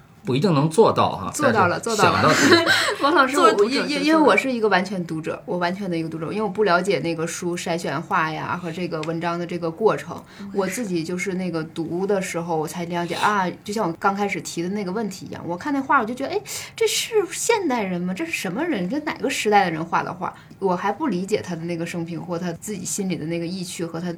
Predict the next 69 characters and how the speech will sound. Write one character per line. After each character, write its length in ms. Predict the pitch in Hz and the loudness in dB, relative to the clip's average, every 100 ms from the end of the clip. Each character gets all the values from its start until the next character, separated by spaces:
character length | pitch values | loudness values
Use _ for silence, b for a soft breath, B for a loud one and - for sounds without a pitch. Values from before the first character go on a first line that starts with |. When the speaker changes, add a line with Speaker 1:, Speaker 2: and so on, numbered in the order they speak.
| - | -8
Speaker 2:
创 280 | - 196 170 | -2 0 0
造 140 | 170 | -4
的 160 | 165 165 | -4 -4
主 220 | 180 180 | -2 -2
旨 240 | 185 185 | -2 -6
和 160 | 156 165 | -6 -6
他 80 | 170 | -4
那 160 | 165 165 | -2 -4
个 60 | |
发 220 | 160 165 | -4 -4
心， 260 | 165 175 170 B B | -4 -4 -6 B B
但 140 | 240 226 | -4 0
是 80 | |
我 160 | 233 151 - - | 2 0 -2 -6
在 180 | 233 208 190 - | -2 -2 -2 0
读 100 | 208 | 2
完 160 | 226 | 4
他 80 | 226 | 2
的 80 | 226 | 0
文 180 | 180 190 | -2 0
章， 180 | 208 196 | 0 2
我 80 | 147 | 0
就 120 | 190 | 0
有 100 | 190 | 0
种 160 | 180 | -2
怅 300 | 156 - 214 | -4 -2 -2
然 300 | 170 151 - | -2 -4 -6
的 120 | 160 151 | -6 -6
感 200 | 101 - | -8 -10
觉， 160 | 113 | -8
然 120 | 107 | -4
后 60 | 180 | -2
我 60 | 160 | -2
再 140 | 160 | -2
去 240 | 160 175 - - - - | -4 -6 -8 -18 -16 -2
游 200 | 170 180 | 0 2
走 160 | 196 | 2
在 140 | 151 170 | 0 -2
那 120 | 175 | -2
个 100 | 165 | -4
画 280 | - 190 156 | -2 0 0
里 140 | 147 | -4
的 100 | 107 | -8
时 180 | - - | -10 -10
候， 200 | 151 156 B B B - | -10 -12 B B B -4
我 120 | 190 | -2
斗 200 | 190 196 | 2 4
胆 200 | 208 170 | 6 4
说 120 | 202 | 4
我 100 | 180 | 0
进 280 | 170 208 190 | 0 -2 0
入 160 | 175 170 | 2 2
了 120 | 170 | 4
他。 200 | 220 - 254 | 6 6 6
<laughs> 40 | |
然 180 | 214 196 | 6 4
后， 220 | 233 226 B B - | 0 -2 B B -6
嗯， 320 | 202 190 202 | -4 -2 2
尤 160 | 196 | 4
其 160 | 208 247 | 4 2
是 200 | 226 233 | 0 0
看 200 | - 202 | -2 -4
到 160 | 185 180 | -2 -2
了 80 | |
一 60 | 180 | -2
幅 160 | 185 180 | -4 -10
丰 280 | - 240 | -4 -2
子 100 | 208 | -2
恺 260 | 185 220 | -4 -2